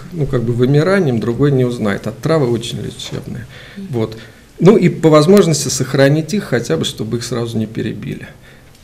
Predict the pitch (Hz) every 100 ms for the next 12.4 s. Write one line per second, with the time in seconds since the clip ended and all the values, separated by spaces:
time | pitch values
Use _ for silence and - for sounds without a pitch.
0 | - 123 107 - - 135 135 131 135 120
1 | 135 135 127 120 107 - 110 110 113 -
2 | 127 131 190 208 202 - - - - 135
3 | 120 117 117 131 165 131 120 - 117 104
4 | 104 113 113 214 202 170 156 143 131 131
5 | - 120 - - 107 104 117 117 120 117
6 | - 131 117 135 180 190 139 - 117 107
7 | 117 117 - - - - - 139 117 120
8 | 107 120 107 104 107 104 104 - - -
9 | - 233 120 110 - - - - 117 -
10 | 113 110 - 139 156 - - 131 127 123
11 | 120 113 - - - - - - - -
12 | - 117 -